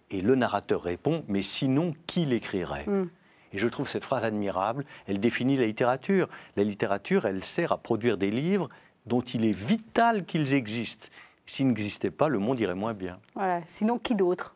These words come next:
Speaker 2: Voilà.
Speaker 1: Voilà.
Speaker 2: Qui
Speaker 1: Qui
Speaker 2: d'autre ?
Speaker 1: d'autre ? Non, il faut écrire
Speaker 2: Ouais.
Speaker 1: Palude. Ben, c'est l'histoire d'un type qui écrit Palude.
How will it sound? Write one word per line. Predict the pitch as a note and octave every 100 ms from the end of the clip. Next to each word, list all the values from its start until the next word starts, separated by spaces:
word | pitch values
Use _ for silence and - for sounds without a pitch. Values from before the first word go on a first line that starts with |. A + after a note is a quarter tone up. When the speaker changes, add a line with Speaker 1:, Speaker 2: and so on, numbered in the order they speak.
| -
Speaker 2:
Voilà. | F#3 D#3
Speaker 1:
Voilà. | E3 -
Speaker 2:
Qui | -
Speaker 1:
Qui | B2+
Speaker 2:
d'autre ? | A2+
Speaker 1:
d'autre ? | C#3+ E3+ - - -
Non, | A#2+ G#2 -
il | A2
faut | - - F3 -
écrire | G#2+ - C#3+
Speaker 2:
Ouais. |
Speaker 1:
Palude. | D#3 F#2 E2 D#2 -
Ben, | F#2
c'est | -
l'histoire | G2+ - C#3
d'un | F#2
type | - C3
qui | E3+
écrit | - C#3+
Palude. | - C#3